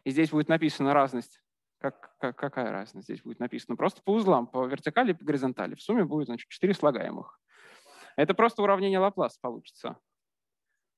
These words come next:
Да, это сумма по соседям одного узла. То есть, значит, так, где-то, где-то,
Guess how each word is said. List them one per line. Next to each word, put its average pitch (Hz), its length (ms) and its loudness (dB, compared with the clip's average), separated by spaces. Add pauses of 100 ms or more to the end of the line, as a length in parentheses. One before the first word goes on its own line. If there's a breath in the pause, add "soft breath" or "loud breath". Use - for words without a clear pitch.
(400)
Да, 131 220 0
это 123 140 -6
сумма 185 240 -4
по 170 140 -8
соседям 240 400 0
одного 160 280 2
узла. 117 460 -2 (640 soft breath)
То 156 80 -2
есть, 151 140 2
значит, 151 340 -2
так, 135 240 0 (800 soft breath)
где-то, 160 520 0 (1160)
где-то, 151 500 0